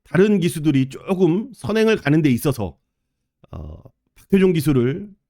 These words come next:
좀 조심스럽게 밀어주는, 에, 그런 분위기는 만들어졌다라고 봐요. 에, 그리고 마지막에, 자, 이상규 기수가 이게 눈치가 있는 건지 없는 건지 모르겠지만, 뭐, 아나운서가 계속 공정경마, 공정경마,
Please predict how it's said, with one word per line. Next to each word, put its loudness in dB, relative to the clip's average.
좀 -10
조심스럽게 0
밀어주는, 0
에, -8
그런 0
분위기는 2
만들어졌다라고 0
봐요. -12
에, -12
그리고 0
마지막에, 0
자, -8
이상규 2
기수가 -2
이게 2
눈치가 2
있는 4
건지 2
없는 2
건지 2
모르겠지만, -2
뭐, -8
아나운서가 0
계속 -6
공정경마, 2
공정경마, 0